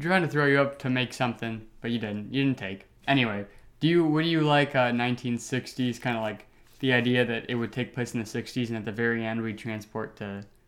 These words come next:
present day, and they'd interact with all our buddies we know now?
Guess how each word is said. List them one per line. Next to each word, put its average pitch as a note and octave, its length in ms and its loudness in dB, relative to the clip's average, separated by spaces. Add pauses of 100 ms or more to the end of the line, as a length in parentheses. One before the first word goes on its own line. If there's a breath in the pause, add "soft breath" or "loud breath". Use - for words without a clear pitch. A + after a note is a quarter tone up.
present G#2+ 300 -6
day, G#2+ 220 -4 (960)
and G#2 260 -8
they'd G2+ 140 -6
interact G#2 440 -4
with - 100 -18
all G#2 140 -4
our G2 180 -8 (280)
buddies G#2+ 320 -10
we G#2+ 100 -10
know G#2+ 120 -10
now? G#2+ 240 -10